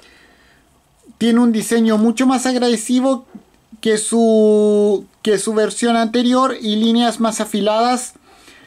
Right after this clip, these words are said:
y cuenta también con el controvertido y famoso halo, que a partir de este año va a ser obligatorio en todas las categorías de la fia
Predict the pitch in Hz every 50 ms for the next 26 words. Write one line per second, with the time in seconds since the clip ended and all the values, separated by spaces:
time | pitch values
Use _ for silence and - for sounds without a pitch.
0 | _ _ - 196 196 196 190 175 - 233 240 247 240 240 254 247 254 240 220 214
1 | 220 233 247 254 247 220 - 233 240 247 262 254 247 233 - 214 214 208 208 208
2 | 190 - - 214 214 208 208 220 202 202 196 196 196 - 240 233 240 233 254 254
3 | 254 247 - - 208 185 - - 214 208 208 226 247 233 220 - 240 233 226 220
4 | 220 208 175 - - - - 262 269 240 214 185 190 214 247 294 311 - _ _
5 | _ _ _ - - - - _ _ _ _ _ - 214 208 202 202 202 208 202
6 | 202 196 214 202 190 185 - 240 240 240 233 220 214 220 220 214 220 - 254 254
7 | 254 262 254 247 254 254 247 226 233 226 220 214 - 233 240 226 226 220 220 214
8 | 214 208 202 202 202 226 233 233 240 240 240 240 233 202 208 196 190 - 233 240
9 | 240 254 254 247 247 247 254 247 233 240 226 220 233 233 226 233 247 247 254 254
10 | 247 247 - 226 226 226 208 196 - - 240 240 254 262 262 269 294